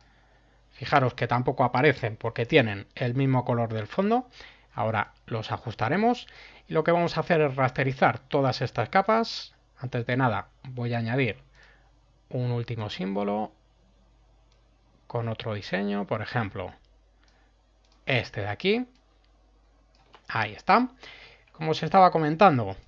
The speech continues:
lo que vamos a hacer es rasterizar. En este caso he definido los dos dentro de la misma capa, no pasa nada, los podríamos haber separado también. Lo que sí voy a hacer es ajustar la posición un poco hacia abajo.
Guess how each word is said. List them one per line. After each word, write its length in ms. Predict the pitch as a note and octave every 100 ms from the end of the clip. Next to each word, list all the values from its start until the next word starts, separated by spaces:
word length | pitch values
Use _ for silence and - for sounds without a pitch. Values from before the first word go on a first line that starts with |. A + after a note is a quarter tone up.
| _
lo 120 | D3 C3+
que 80 |
vamos 200 | D#3 D#3
a 40 | D3+
hacer 260 | C#3 D#3+
es 80 | C3+
rasterizar. 760 | B2 B2 - A#2+ A2+ G#3+ - - _ _ -
En 60 |
este 240 | B2 - C3
caso 400 | C#3+ - G#2 F#2+ _ -
he 80 |
definido 640 | C3 C3 C3 C#3+ B2 G#2 - -
los 240 | A#2+ B2
dos 380 | D#3 A2+ - - -
dentro 260 | C3 C3
de 60 | B2+
la 120 | A#2
misma 300 | A#2+ A2+ A2
capa, 300 | E3+ F#3 A3
no 200 | D#3+ A2+
pasa 280 | G#2 - A2
nada, 260 | D3+ A3+ B2
los 140 | - G#2+
podríamos 480 | A#2+ A#2+ A#2+ A2 -
haber 160 | A2+
separado 460 | - A#2 A2 G#2+ G#2+
también. 420 | G#2 C3+ A3+ C4+ - - - - _ _
Lo 140 | - -
que 80 | -
sí 140 | -
voy 100 | A2
a 60 | G#2
hacer 180 | B2
es 120 | G#2 G#2+
ajustar 400 | - A2 - G#2
la 140 | G2+
posición 540 | G2+ - - - G#2 - _ -
un 160 | A#2+
poco 200 | A2 -
hacia 180 | - G#2
abajo. 440 | C#3+ F3+ A#3 B3